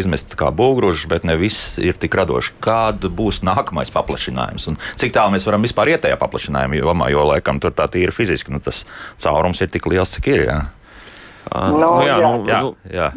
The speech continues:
Speaker 2: pie-,
Speaker 3: Nu,
Speaker 2: nu,
Speaker 3: tam laikam jātājums.
Speaker 2: viena lieta, ka paplašināšana tā ir likum-, likumdevēja, ā, ā, atbildība, līdz ar to arī politiķi pieliek savu roku, ja, lai šos lēmumus pieņemtu un nodefinētu, kas tad nāk. Bet, ā, tas princips jau arī no, no paša sākuma ir,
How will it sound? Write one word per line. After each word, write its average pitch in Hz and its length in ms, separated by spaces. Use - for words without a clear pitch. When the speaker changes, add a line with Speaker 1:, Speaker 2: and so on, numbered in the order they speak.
Speaker 2:
pie-, 123 280
Speaker 3:
Nu, 143 140
Speaker 2:
nu, 139 40
Speaker 3:
tam 113 160
laikam 117 240
jātājums. 120 160
Speaker 2:
viena 139 160
lieta, 123 220
ka 98 440
paplašināšana 107 760
tā 104 160
ir 92 100
likum-, 151 400
likumdevēja, 147 800
ā, 120 160
ā, 101 180
atbildība, 110 680
līdz 98 100
ar - 80
to 95 80
arī 90 160
politiķi 127 800
pieliek 131 300
savu 113 200
roku, 127 320
ja, 107 80
lai 101 100
šos - 220
lēmumus 101 400
pieņemtu 107 460
un 98 80
nodefinētu, 139 420
kas - 140
tad 131 120
nāk. 117 300
Bet, 110 340
ā, 110 220
tas - 160
princips 160 540
jau 107 140
arī 104 160
no, 104 100
no 104 160
paša - 320
sākuma 127 540
ir, - 100